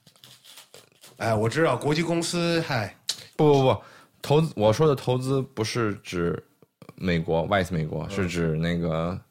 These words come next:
Speaker 1: 哦，哦，哦，
Speaker 2: 嗯，
Speaker 1: 哦。
Speaker 2: 其他的，中国的钱，我说的是，
Speaker 1: 啊，
Speaker 2: 嗯。
Speaker 1: 懂了，懂了。
Speaker 2: 嗯。
Speaker 1: 所以是一些，其实是一些其他，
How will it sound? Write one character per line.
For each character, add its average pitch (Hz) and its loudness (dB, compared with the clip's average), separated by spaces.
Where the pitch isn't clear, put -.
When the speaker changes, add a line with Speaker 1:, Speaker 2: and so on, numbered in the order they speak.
Speaker 1:
哦， 104 -6
哦， - -
哦， 104 -4
Speaker 2:
嗯， 87 -4
Speaker 1:
哦。 85 -6
Speaker 2:
其 104 -4
他 107 0
的， 98 -2
中 196 4
国 117 4
的 87 2
钱， 80 -8
我 85 -2
说 82 -2
的 82 -2
是， 80 -8
Speaker 1:
啊， 82 -10
Speaker 2:
嗯。 85 -8
Speaker 1:
懂 87 -12
了， 92 -12
懂 82 -16
了。 82 -12
Speaker 2:
嗯。 85 -2
Speaker 1:
所 127 -4
以 123 0
是 117 -4
一 117 -2
些， 107 -4
其 - -6
实 117 -8
是 110 -12
一 113 -10
些 110 -10
其 - -4
他， 131 -6